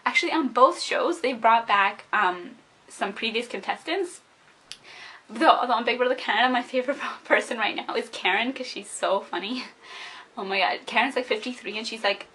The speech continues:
twenty years older than all the other contestants, but she is so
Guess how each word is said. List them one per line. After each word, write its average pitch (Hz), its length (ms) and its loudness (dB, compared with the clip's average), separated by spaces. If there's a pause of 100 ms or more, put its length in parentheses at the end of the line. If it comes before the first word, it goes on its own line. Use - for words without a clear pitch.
twenty 208 380 -4
years 226 200 0
older 208 320 -6
than 208 140 -4
all 196 160 0
the 185 100 -6
other 190 240 -4
contestants, 269 540 -4
but - 160 -4
she 226 220 -2
is 254 120 2
so - 480 0